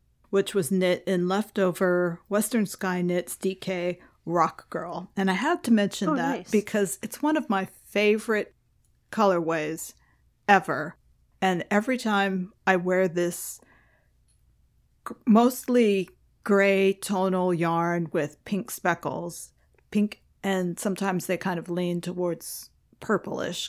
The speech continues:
Speaker 1: 'cause they, when they mix in with the gray, they look a little purpley. Every time I wear this colorway,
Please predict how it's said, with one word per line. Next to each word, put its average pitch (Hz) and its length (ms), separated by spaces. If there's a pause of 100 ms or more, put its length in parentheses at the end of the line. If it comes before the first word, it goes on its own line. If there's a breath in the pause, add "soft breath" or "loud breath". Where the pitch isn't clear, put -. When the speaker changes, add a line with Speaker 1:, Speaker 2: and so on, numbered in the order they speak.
Speaker 1:
'cause - 240
they, 185 160
when 185 220
they 175 100
mix 190 260
in 190 160
with 175 160
the 175 80
gray, 170 340
they 180 140
look 180 160
a 185 40
little 180 200
purpley. 180 580 (1000)
Every 240 200
time 277 220
I 240 60
wear 214 220
this 196 220
colorway, 175 640